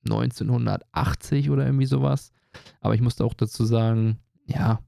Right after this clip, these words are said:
es war in Ordnung, ja, also es war wirklich in Ordnung.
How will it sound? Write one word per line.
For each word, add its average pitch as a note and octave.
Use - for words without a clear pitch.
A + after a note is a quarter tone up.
es -
war B2+
in D3
Ordnung, C3
ja, A#2
also C#3
es A2
war G#2+
wirklich A#2
in -
Ordnung. A2